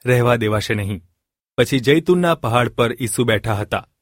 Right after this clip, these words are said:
ત્યારે શિષ્યોએ એકાંતમાં તેમની પાસે આવીને કહ્યું કે, "એ બધું ક્યારે થશે?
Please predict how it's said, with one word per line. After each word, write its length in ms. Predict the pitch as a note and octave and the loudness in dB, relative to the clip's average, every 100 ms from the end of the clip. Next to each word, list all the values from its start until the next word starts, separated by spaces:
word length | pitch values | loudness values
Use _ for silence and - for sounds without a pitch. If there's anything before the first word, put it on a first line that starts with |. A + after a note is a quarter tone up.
| _ _ - | _ _ -4
ત્યારે 200 | A#2+ A#2+ | -2 0
શિષ્યોએ 540 | - D3 - D3+ D3+ | -2 -2 0 2 2
એકાંતમાં 680 | C3+ A#2+ B2+ A#2+ - A#2+ A#2 | 0 -2 0 -2 -2 -2 0
તેમની 280 | A2+ G#2 G#2+ | -2 -2 -2
પાસે 420 | - G#2+ G#2 A2+ | -2 -2 0 0
આવીને 260 | G#2 A2 G#2+ | 0 0 -2
કહ્યું 320 | G#2+ A2 B2+ | -2 0 0
કે, 260 | - F2 _ _ _ _ F3 | -2 -8 _ _ _ _ 4
"એ 100 | F3 | 4
બધું 260 | D#3 F3 | 4 0
ક્યારે 320 | - A#2 B2 | -2 -2 -2
થશે? 380 | D3+ G#2+ - G2 | -2 -6 -10 -12